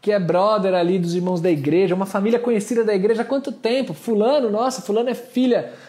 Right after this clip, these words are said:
de Ci-, é, fulana é filha de ciclana, que é neta de sei lá quem, que foi fundadora de não sei o quê, de que ministério aqui da igreja, que foi coordenadora da área X,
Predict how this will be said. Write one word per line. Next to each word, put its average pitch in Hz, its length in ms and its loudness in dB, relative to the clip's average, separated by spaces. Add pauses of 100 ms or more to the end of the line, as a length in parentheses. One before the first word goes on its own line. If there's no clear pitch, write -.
(220)
de 175 160 0
Ci-, 180 240 -6
é, 151 140 -2
fulana 214 480 2
é 175 100 0
filha 240 300 0
de 240 80 -4
ciclana, 202 600 -2
que 202 180 -2
é 190 120 2
neta 190 360 -2
de 185 80 -4
sei 202 140 0
lá 180 100 0
quem, 202 360 -4
que - 100 -10
foi 180 120 -10
fundadora 190 520 -2
de 175 80 -4
não 180 80 -6
sei 175 160 -6
o 151 80 -8
quê, 180 240 -2
de 165 80 -2
que 160 100 -6
ministério 165 500 -6
aqui 160 100 -6
da 151 80 0
igreja, 139 420 -2
que - 60 -16
foi 160 100 -6
coordenadora 160 920 0
da 165 160 2
área 160 400 0
X, 202 440 -4